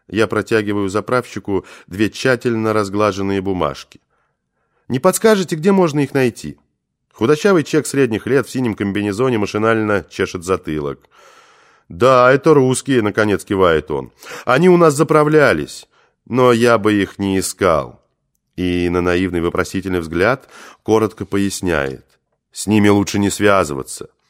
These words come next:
Но честный и наивный Поленов не унимается. "Как же так? А кто возместит мне ущерб? Это ведь у них такая большая черная машина".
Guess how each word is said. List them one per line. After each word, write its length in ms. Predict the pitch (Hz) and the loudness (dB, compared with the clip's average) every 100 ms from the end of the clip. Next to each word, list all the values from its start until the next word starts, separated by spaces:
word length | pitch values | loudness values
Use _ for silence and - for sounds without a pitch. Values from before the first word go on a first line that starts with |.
| _ _ _ | _ _ _
Но 100 | 95 | -2
честный 460 | 90 110 123 110 95 | 0 2 2 2 2
и 20 | |
наивный 400 | 92 107 117 90 | 2 2 0 0
Поленов 480 | 85 82 95 123 - | 0 2 2 0 0
не 60 | |
унимается. 720 | 117 120 117 82 69 - - - _ _ _ _ | 0 2 0 0 -4 -12 -20 -20 _ _ _ _
"Как 180 | - 110 | -4 -2
же 140 | 107 135 | -2 -2
так? 300 | 85 - - - - | -4 -4 -12 -14 -6
А 100 | 120 | -6
кто 220 | - 113 | 0 2
возместит 420 | 113 104 110 120 | 2 2 0 0
мне 100 | 104 | 2
ущерб? 460 | 104 90 - 82 - _ _ _ | 2 2 -2 -4 -4 _ _ _
Это 220 | - 123 | -2 2
ведь 160 | 135 123 | 2 2
у 60 | 117 | 4
них 200 | 170 - | 4 4
такая 300 | 120 117 95 | 2 2 2
большая 480 | 113 - 107 104 | 2 2 2 4
черная 380 | 98 113 98 95 | 4 2 2 2
машина". 500 | 95 113 - 71 60 | 0 0 -4 -10 -12